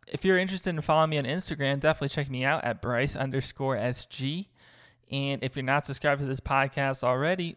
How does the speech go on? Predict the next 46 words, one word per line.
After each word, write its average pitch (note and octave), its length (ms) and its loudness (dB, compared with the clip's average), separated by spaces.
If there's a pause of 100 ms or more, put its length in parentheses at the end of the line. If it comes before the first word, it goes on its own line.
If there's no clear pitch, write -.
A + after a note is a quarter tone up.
what C3 200 2
are C#3 40 0
you D3 120 2
doing, E3+ 300 2
man? C#3 260 0
Hit C#3 180 -4
that C#3 160 0
subscribe C#3+ 480 2
button. D3+ 360 -2
Coming C3+ 260 -2
out C3+ 140 -2
with B2+ 140 -6
regular C3+ 360 0
content, C3+ 640 -2 (340)
digital C3+ 300 -2
marketing C3+ 360 2
tutorials, D#3 640 0
digital C3 300 -2
marketing C3 500 -2
news. G#3 460 0 (720)
And F3 420 0
if - 160 -2
you F#3+ 120 4
are B3 140 8
listening A#3+ 280 -2
to - 100 -14
me D#3+ 100 -2
on C#3 100 -2
iTunes, D3+ 520 -2
I'd B2+ 220 -2
really, D3+ 260 0
really D3 220 0
appreciate C#3+ 480 -4
if - 100 -8
you C3 60 -12
drop C3+ 320 2
me C3+ 120 -6
a C3 60 -2
review. D3 460 -2 (280)
It B2 140 -4
helps D3+ 320 -4
out C#3 260 0
the B2 100 -6
podcast C3 680 -4
a A#2+ 60 -4
ton. E3+ 420 -4